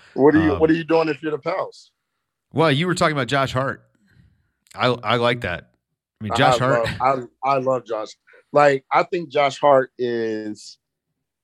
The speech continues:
Speaker 1: a, um, an elite role player on a championship contending team waiting to happen, playing for the Pelicans. Like, he's, his value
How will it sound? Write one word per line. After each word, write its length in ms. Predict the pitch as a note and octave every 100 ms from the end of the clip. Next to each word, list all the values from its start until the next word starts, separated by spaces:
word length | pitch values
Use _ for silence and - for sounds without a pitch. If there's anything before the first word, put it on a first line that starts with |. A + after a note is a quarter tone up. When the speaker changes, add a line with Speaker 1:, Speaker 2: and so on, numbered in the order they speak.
| _ -
Speaker 1:
a, 720 | A2+ A2+ A2 G#2+ G#2+ G2+ G2+ _ _ _ _ _ _ _ _ _ -
um, 580 | G#2+ G2+ F#2 F2+ F2 F2+ _ -
an 120 | A#2
elite 440 | G2 G#2+ B2+ C3+ _
role 280 | A#2+ B2 A#2+
player 260 | - A#2 A2+
on 200 | A2 G#2
a 60 |
championship 640 | - B2 A#2+ A2+ - G#2+
contending 480 | - F#2+ G#2+ G#2 G2
team 380 | - G#2 G2 F#2
waiting 360 | F#2+ G#2+ A2 G#2+
to 120 | - G2+
happen, 560 | G#2+ G#2 F#2+ F2+ F2 _ _ _ _ _ _ _ _ _ _
playing 360 | - A#2+ A2 G2
for 120 | G#2
the 60 | F#2+
Pelicans. 720 | G#2 F#2+ F2+ D#2 - - - _ _ _ _ _ _ _ _ _
Like, 220 | G#2+ G2+
he's, 400 | F2+ G#2+ G2 - _ _ _ _
his 300 | - C3 G2+ -
value 480 | G2 A#2 B2 C3 B2